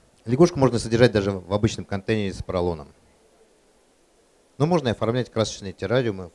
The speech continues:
которые в данном случае это, ну, как правило, лягушки являются больше дополнением к такому террариуму, чем наоборот. Это вот, а, а,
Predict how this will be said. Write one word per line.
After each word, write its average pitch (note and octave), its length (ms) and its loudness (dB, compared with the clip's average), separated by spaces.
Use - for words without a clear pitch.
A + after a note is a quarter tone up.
которые F#2+ 480 -8
в E2 60 -20
данном A2 180 -4
случае F#2+ 380 -10
это, E2+ 540 -12
ну, B2+ 100 -12
как B2 140 -6
правило, A#2 240 0
лягушки A#2+ 420 4
являются F2 420 -6
больше E2+ 240 -10
дополнением F2+ 520 -10
к D2+ 80 -20
такому E2+ 340 -14
террариуму, F2+ 460 -8
чем E2 260 -16
наоборот. E2 500 -6
Это C3+ 200 -10
вот, G#2+ 120 -4
а, G2+ 160 -2
а, F#2 320 -18